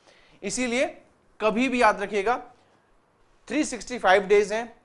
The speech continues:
अगर आप उसको जो है, अ, थ्री हंड्रेड ट्रेडिंग डेज भी बोलते हैं, कभी भी हंड्रेड परसेंट आपको जो है वो प्रॉफिट नहीं मिलेगा। दूसरी बात, हमारे पास फिफ्टी टू वीक्स होते हैं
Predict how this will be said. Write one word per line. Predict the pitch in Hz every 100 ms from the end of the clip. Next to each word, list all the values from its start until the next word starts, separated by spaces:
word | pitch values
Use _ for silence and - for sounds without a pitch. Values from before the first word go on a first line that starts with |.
| _ -
अगर | 160 190
आप | 196
उसको | 196 - 190
जो | 175
है, | 170 180 156 - -
अ, | - 151
थ्री | - 269
हंड्रेड | 240 214 214 214
ट्रेडिंग | 190 214 202
डेज | 190 185
भी | 202
बोलते | 165 147 139
हैं, | 160 180 - - _ _ _ 190
कभी | 196 233
भी | 196 214 214 -
हंड्रेड | 151 190 202
परसेंट | 180 160 175 160
आपको | 139 -
जो | 139 135
है | 165 240 - _ -
वो | 160 277 - _
प्रॉफिट | 190 180 - 175
नहीं | 160 160
मिलेगा। | 135 120 127
दूसरी | 170 196 233
बात, | 160 120 - - _ _ -
हमारे | 170 208 247
पास | 247 226 233
फिफ्टी | 226 - 254
टू | - 269 254
वीक्स | 240 226 -
होते | 160 156
हैं | 139